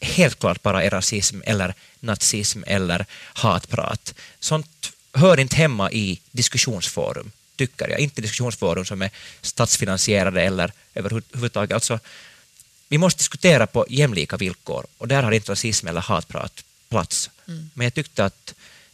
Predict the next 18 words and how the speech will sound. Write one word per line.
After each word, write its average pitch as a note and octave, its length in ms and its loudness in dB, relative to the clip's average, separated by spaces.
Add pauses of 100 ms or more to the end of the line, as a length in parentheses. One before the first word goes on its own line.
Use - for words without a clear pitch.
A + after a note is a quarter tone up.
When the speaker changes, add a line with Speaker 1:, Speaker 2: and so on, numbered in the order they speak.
(480)
Speaker 1:
jag - 160 -8
tyckte B2+ 280 0
också A2 180 -2
faktiskt G#2 420 -2 (240)
mig G#2+ 160 -2
säga G#2 260 2
att - 80 -2
Sebastian G2+ 560 0
har G2 120 0
också G#2 200 -4
lo-, F2+ 200 -10
nog G#2 180 -8
blivit F2+ 340 -2 (420)
lite D#3+ 320 2
vinklad B2 440 2
av D2+ 140 0
media. C2 400 -6 (100)
Alltså, G#2+ 360 -4